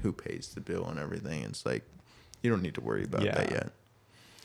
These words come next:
Speaker 1: Swing by a
Speaker 2: A
Speaker 1: museum
Speaker 2: sex
Speaker 1: or
Speaker 2: museum.
Speaker 1: a sex museum or art gallery.
Speaker 2: I like that.
Speaker 1: Now, it,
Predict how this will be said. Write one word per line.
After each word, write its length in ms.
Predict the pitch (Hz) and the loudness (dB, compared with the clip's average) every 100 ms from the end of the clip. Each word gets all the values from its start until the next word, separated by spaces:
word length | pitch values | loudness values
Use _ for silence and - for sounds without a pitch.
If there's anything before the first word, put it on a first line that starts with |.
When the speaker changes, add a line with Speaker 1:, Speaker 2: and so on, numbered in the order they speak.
| - - - | -16 -12 -6
Speaker 1:
Swing 360 | - 127 143 | 4 8 8
by 180 | 139 123 | 8 8
a 20 | |
Speaker 2:
A 40 | 104 | 10
Speaker 1:
museum 580 | 104 101 101 101 107 | 10 10 8 8 8
Speaker 2:
sex 120 | 110 101 | 10 10
Speaker 1:
or 80 | |
Speaker 2:
museum. 480 | 98 92 90 90 90 | 8 4 2 2 0
Speaker 1:
a 80 | - | -2
sex 360 | 98 110 104 104 | 0 0 2 6
museum 360 | 95 98 92 | 6 6 6
or 100 | 85 | 6
art 360 | 87 80 60 - | 6 4 2 0
gallery. 440 | 76 62 53 - 104 - - - - _ _ _ - | 0 2 0 -4 -6 -12 -20 -20 -20 _ _ _ 4
Speaker 2:
I 80 | 98 | 6
like 220 | 98 - | 6 4
that. 340 | 92 - - | 0 0 4
Speaker 1:
Now, 280 | 113 110 107 | 6 8 6
it, 180 | - | 2